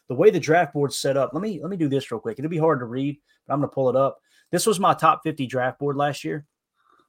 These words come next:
And just to kinda give you an idea, <clears throat> if you look in the D column, that's, uh, that's actually the grade. Okay. And people are going, "Negative? What are you talking about?"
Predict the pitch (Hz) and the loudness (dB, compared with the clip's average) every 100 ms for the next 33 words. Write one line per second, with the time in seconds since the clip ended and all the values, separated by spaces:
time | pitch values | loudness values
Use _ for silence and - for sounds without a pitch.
0 | _ 135 123 160 160 165 156 156 147 139 | _ -8 -2 -2 0 2 4 4 4 2
1 | 127 123 127 131 - _ _ _ 208 - | 0 -2 -2 -4 -6 _ _ _ -8 -2
2 | 202 156 107 - _ _ _ _ - 143 | 0 0 -2 -12 _ _ _ _ -2 2
3 | 165 170 202 180 147 131 147 147 147 156 | 4 6 4 4 2 4 2 4 4 4
4 | 165 151 - _ _ _ _ _ 135 151 | 0 -6 -14 _ _ _ _ _ 2 2
5 | 151 147 127 113 127 139 156 - 147 143 | 2 2 2 2 2 2 2 -2 -2 -2
6 | 135 131 120 127 110 - _ _ 127 - | -4 -4 -2 -2 -4 -8 _ _ -10 -4
7 | 117 107 113 147 135 123 107 107 123 175 | -4 -6 -4 -2 0 -2 -4 -6 -4 -2
8 | 214 156 175 196 151 165 - 113 98 | -4 -4 -8 -8 -4 -4 -4 -8 -8